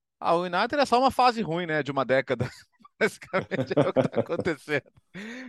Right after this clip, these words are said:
É, cara, assim, é, é, eu, eu lembro a temporada passada, quando o Rangnick falou, "Olha, esse time precisa mudar uns dez caras", né? E a gente falava, "Ah,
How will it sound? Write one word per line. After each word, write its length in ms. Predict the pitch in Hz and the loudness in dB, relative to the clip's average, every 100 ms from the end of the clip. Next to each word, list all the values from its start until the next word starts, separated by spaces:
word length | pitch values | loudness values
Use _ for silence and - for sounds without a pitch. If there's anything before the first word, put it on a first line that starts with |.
| - | 0
É, 920 | 139 139 147 147 147 147 143 139 123 | 4 6 6 6 6 8 8 6 4
cara, 240 | - 170 151 | 2 4 4
assim, 360 | - 151 123 113 | 0 -6 -6 -4
é, 400 | 104 120 85 123 | 0 0 2 2
é, 40 | |
eu, 80 | 127 | 2
eu 80 | - | 2
lembro 200 | 131 143 | 2 0
a 20 | 156 | -2
temporada 340 | 156 160 156 | 0 0 2
passada, 520 | 147 127 - 143 135 113 - | 0 0 2 2 2 -4 -6
quando 220 | 131 131 | -4 -4
o 40 | |
Rangnick 460 | 123 139 135 135 - | -2 -2 -4 -10 -4
falou, 240 | 123 123 | 0 4
"Olha, 260 | 123 151 135 | 6 6 4
esse 140 | 120 | -2
time 160 | 120 135 | -8 -8
precisa 180 | - 170 | -4 -4
mudar 320 | 147 135 143 | 0 4 4
uns 160 | 135 107 | 2 0
dez 260 | 127 139 | 0 0
caras", 460 | - 127 143 123 110 | 0 2 2 0 -6
né? 160 | 120 | -8
E 20 | 123 | -8
a 20 | |
gente 100 | 127 | -4
falava, 440 | 131 123 151 | 0 4 6
"Ah, 40 | 139 | 4